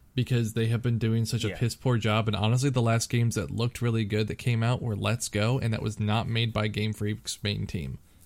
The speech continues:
Speaker 1: Like,
Speaker 2: Yep.
Speaker 1: the fact that it doesn't have all the new stuff from Sword and Shield in there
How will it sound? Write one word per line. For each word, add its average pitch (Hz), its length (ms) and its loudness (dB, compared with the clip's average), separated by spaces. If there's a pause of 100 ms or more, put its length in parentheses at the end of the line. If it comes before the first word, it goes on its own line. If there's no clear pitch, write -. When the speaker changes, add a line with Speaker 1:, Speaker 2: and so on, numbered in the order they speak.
(1200)
Speaker 1:
Like, 101 280 -6
Speaker 2:
Yep. 104 140 -12 (360)
Speaker 1:
the 120 160 0
fact 131 300 2
that 123 260 4
it 117 100 0
doesn't 113 260 0
have 120 260 0
all 113 80 -2
the 113 120 0
new 113 140 0
stuff 107 380 0
from 101 760 0
Sword 113 300 -2
and 110 60 0
Shield 117 300 0
in 123 60 0
there 123 320 0